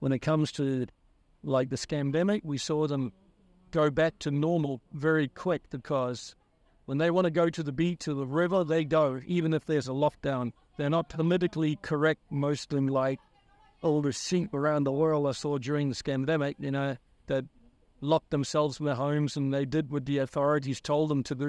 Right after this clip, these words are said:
like lame sheep, you know. So, um, yeah. So, some countries are gonna roll this whole digital thing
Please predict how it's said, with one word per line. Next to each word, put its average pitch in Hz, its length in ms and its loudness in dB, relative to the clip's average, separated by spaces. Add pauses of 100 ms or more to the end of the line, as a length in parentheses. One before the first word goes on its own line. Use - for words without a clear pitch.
(100)
like 131 320 0 (540)
lame 143 360 2
sheep, 151 340 -2
you 135 100 -4
know. 127 240 -2
So, 123 360 0
um, 117 280 0 (580)
yeah. 131 220 2 (800)
So, 233 160 0
some 220 220 0
countries 208 500 2
are 196 40 0
gonna 180 240 2
roll 180 320 2
this 160 220 0
whole 160 260 0
digital 151 480 -2
thing 156 380 -2